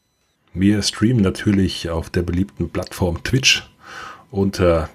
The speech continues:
twitch punkt T V slash das unterstrich Age. Äh, Link gibt's bei uns, äh, auf den Kanälen, äh, in der Webseite und überall. Und ja, schaut vorbei. Wir werden ein bisschen über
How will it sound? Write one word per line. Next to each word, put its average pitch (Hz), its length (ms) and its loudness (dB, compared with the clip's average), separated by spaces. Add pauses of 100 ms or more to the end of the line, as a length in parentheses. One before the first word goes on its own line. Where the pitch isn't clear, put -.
(120)
twitch - 480 -2
punkt - 520 -6
T 92 140 -4
V 85 260 -4
slash - 500 -2 (140)
das - 480 0
unterstrich - 720 -6
Age. - 280 2 (1600)
Äh, 85 260 -4
Link 92 200 2
gibt's - 220 -2
bei 98 120 -2
uns, 90 360 0
äh, 82 320 -2
auf 92 160 -4
den 85 180 0
Kanälen, 87 480 4 (160)
äh, 82 260 -6
in 85 80 -4
der 82 100 -2
Webseite 82 760 -2
und 85 240 -6
überall. 87 560 2
Und 78 480 -10 (760)
ja, 101 200 -2
schaut 101 240 4
vorbei. 101 420 6
Wir 90 360 2
werden 92 220 0
ein 87 60 -2
bisschen 87 380 0
über 87 380 0